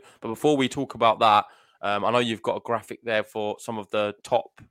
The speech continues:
uh, some of the new entrants in the top one hundred. Maybe we'll just talk about some of them players, because there's been a few good players on the Challenger circuit as well who've had a fantastic weeks.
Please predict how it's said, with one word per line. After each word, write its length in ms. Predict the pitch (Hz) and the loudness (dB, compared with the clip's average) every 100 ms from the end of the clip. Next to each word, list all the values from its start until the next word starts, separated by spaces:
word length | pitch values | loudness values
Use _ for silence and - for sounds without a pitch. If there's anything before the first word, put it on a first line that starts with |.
| - | -8
uh, 220 | 101 98 | -6 -4
some 140 | - 110 | -6 -6
of 20 | |
the 60 | |
new 160 | 113 110 | -2 0
entrants 440 | 113 113 - - | 0 -2 -14 -12
in 60 | 104 | -12
the 60 | 101 | -8
top 200 | - 107 | -8 -4
one 120 | 101 | -2
hundred. 420 | 110 110 101 95 | -2 -4 -6 -6
Maybe 140 | 107 107 | -4 -4
we'll 100 | 107 | -10
just 160 | 104 | -12
talk 180 | - 117 | -12 -4
about 140 | 110 - | -4 -2
some 120 | 110 | -4
of 60 | 104 | -4
them 140 | 101 | -4
players, 460 | - 110 104 98 _ _ _ _ | 0 2 2 -2 _ _ _ _
because 140 | 104 | -8
there's 100 | 110 101 | -6 -2
been 120 | 127 | -2
a 40 | |
few 380 | - 131 143 139 | -2 0 2 2
good 280 | - 139 - | 2 -2 0
players 380 | 123 123 117 - _ _ | 2 4 2 -2 _ _
on 80 | 135 | -4
the 60 | 127 | -4
Challenger 420 | - 147 160 113 | 2 2 2 -4
circuit 440 | - 117 107 - 107 | -4 -2 -2 -4 -8
as 120 | - | 2
well 360 | 135 117 107 - | 4 4 0 -6
who've 80 | 110 | -2
had 140 | 117 | -2
a 80 | 110 | -2
fantastic 800 | - - 131 117 151 156 - 104 | -8 -8 -6 -6 -10 -16 -14 -8
weeks. 500 | 117 123 98 - - | -2 -2 -2 -12 -20